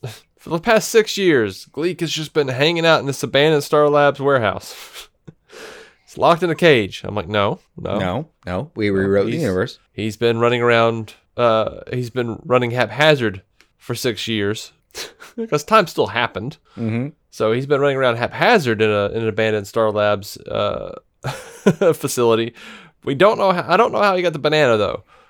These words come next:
Speaker 1: 'cause they had what was very clearly a freshly eaten banana laying there."
Speaker 2: Oh, you know what it reminds me of? Community.
Speaker 1: Annie's boobs, yeah.
Speaker 2: Annie's boobs, exactly.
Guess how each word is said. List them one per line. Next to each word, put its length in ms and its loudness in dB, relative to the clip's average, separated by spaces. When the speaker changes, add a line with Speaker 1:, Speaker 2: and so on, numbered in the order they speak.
Speaker 1:
'cause 100 -8
they 120 2
had 240 2
what 180 2
was 140 -2
very 200 2
clearly 380 0
a 120 2
freshly 500 -2
eaten 180 -10
banana 340 2
laying 260 -4
there." 180 -12
Speaker 2:
Oh, 380 -6
you 120 -4
know 60 0
what 120 -2
it 40 -4
reminds 300 -6
me 120 -4
of? 180 -8
Community. 540 -4
Speaker 1:
Annie's 340 -2
boobs, 440 -4
yeah. 100 -4
Speaker 2:
Annie's 280 -4
boobs, 440 -2
exactly. 480 -4